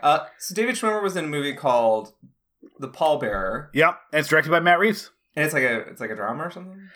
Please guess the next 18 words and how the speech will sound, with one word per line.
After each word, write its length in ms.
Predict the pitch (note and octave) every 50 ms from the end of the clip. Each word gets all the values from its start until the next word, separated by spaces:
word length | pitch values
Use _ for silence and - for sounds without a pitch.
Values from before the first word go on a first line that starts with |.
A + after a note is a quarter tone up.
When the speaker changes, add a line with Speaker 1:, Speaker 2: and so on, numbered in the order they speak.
| - _
Speaker 2:
It's 160 | - E3 D#3
like, 120 | G3 G3 -
no, 160 | E3 C#3 A#2
it's 100 | A2 -
like 120 | A#2 A2+
a 40 | A2+
romantic 460 | A2+ A2+ G#2+ A2 A2+ G2+ F2 - -
comedy. 420 | - - F2 E2 F2 C#2+ C#2+ D2 _ _ _ _ _ -
Speaker 1:
Oh, 220 | G2 F#2+ F#2 F#2+
got 180 | F#2+ F#2+ G2 G2+
it. 80 | - - _ _
I 120 | - D3+ D#3+
can 100 | F#3 G3
see 20 |
Speaker 2:
Uh, 40 | A#3
it's, 180 | B3+ C4 C4+ A#3+
Speaker 1:
there 80 | E3+
Speaker 2:
it's, 80 | -